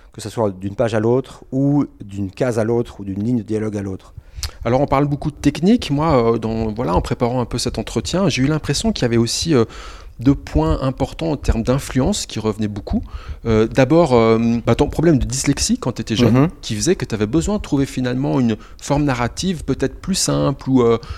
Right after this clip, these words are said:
Speaker 2: peut-être plus facile à agencer dans, dans l'esprit. Est-ce que, est-ce que c'est correct ? Ça, ça vient aussi un peu d'ici ou, euh ?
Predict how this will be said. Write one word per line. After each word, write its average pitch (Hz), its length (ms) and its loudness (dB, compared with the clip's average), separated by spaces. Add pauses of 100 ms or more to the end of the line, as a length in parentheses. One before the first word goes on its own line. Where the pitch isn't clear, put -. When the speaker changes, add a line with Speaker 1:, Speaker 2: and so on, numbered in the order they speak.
(160)
Speaker 2:
peut-être - 260 -4
plus 147 160 0
facile 151 480 0
à 110 140 2
agencer 123 540 2
dans, 110 280 -2
dans 110 260 -2
l'esprit. 104 420 -2 (300)
Est-ce - 180 -2
que, - 80 -4
est-ce 127 120 -2
que - 80 -4
c'est 143 140 0
correct ? 170 260 0
Ça, 139 160 -2
ça - 160 0
vient 156 160 0
aussi 196 240 0
un 185 80 0
peu 160 140 -2
d'ici 151 340 -2
ou, 107 180 0
euh ? 98 140 -6